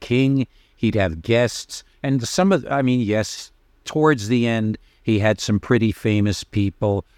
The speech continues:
But when he was doing his all-night show, which to me, was his glory days. Yes, he probably got paid a lot more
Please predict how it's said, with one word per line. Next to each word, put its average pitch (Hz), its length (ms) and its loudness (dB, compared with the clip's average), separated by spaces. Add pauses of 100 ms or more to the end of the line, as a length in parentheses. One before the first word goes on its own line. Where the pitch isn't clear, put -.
(180)
But 135 140 0
when 120 200 -2
he 151 180 2
was 151 260 0
doing 131 360 2
his 92 220 -2
all-night 104 540 0
show, 92 520 -2 (300)
which - 360 -4 (360)
to 147 100 0
me, 165 220 4
was 107 200 2
his 95 180 -2
glory 101 500 2
days. 87 320 -2
Yes, 98 280 0
he 101 100 -4
probably 107 380 0
got 95 260 0
paid 101 260 0
a 98 60 -2
lot 95 320 -2
more 92 440 0